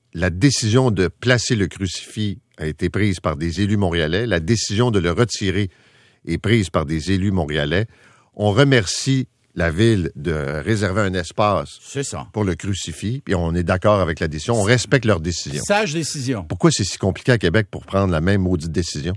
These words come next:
Speaker 2: Ah, c'est, c'est, c'est une question de politique, mon
Speaker 1: Ah,
Speaker 2: ami.
Speaker 1: je
Speaker 2: C'est une
Speaker 1: comprends, mais
Speaker 2: question
Speaker 1: là,
Speaker 2: de
Speaker 1: t'as
Speaker 2: politique.
Speaker 1: l'Assemblée des évêques qui est d'accord, là.
Speaker 2: Ah oui, mais là, l'Assemblée des évêques, qu'est-ce que tu veux, ils pèsent plus comme ils pesaient.
Speaker 1: Non, mais
Speaker 2: Non, non, mais c'est, le, le problème, c'est, c'est politique, Paul. C'est que c'est pas compliqué.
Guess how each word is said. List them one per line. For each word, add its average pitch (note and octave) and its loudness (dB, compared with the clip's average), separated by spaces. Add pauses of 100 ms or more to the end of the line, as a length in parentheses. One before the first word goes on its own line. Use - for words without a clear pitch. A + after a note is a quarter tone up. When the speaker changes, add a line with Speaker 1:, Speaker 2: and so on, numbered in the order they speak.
(140)
Speaker 2:
Ah, C#3 -6
c'est, - -10
c'est, G#2+ -12 (400)
c'est - -6
une A#2+ 0
question C#3 -4
de D#3 -2
politique, A3 0
mon B2+ 0
Speaker 1:
Ah, A2+ 2
Speaker 2:
ami. G2 -2
Speaker 1:
je - -14
Speaker 2:
C'est - -4
une B2+ -4
Speaker 1:
comprends, C3 6
mais - -
Speaker 2:
question C#3 6
Speaker 1:
là, D#3 8
Speaker 2:
de G3 4
Speaker 1:
t'as D3 6
Speaker 2:
politique. D3 6
Speaker 1:
l'Assemblée D3 6
des C3+ 4
évêques C#3 4
qui - -2
est - 2
d'accord, G#2 2
là. F3 2
Speaker 2:
Ah F#3 0
oui, G3+ 2
mais F3 -4
là, F3+ -2
l'Assemblée C#3+ -2
des A#2 -4
évêques, C3 -4
qu'est-ce A2 -6
que - -14
tu A#2+ -8
veux, C#3+ -2
ils A2+ -4
pèsent B2+ -6
plus - -10
comme C3 -2
ils A2 -4
pesaient. A#2 -4
Speaker 1:
Non, E3 2
mais E3+ 2
Speaker 2:
Non, G3+ 0
non, A#3 0
mais D#3+ -2
c'est, D#3+ -4
le, D3+ -2
le D#3+ -4
problème, F#3 -2
c'est, D3+ -6
c'est C3+ -4
politique, D3 -6
Paul. F#2+ -8
C'est - -8
que D3+ -2 (640)
c'est - -14
pas G3+ -2
compliqué. B2+ -4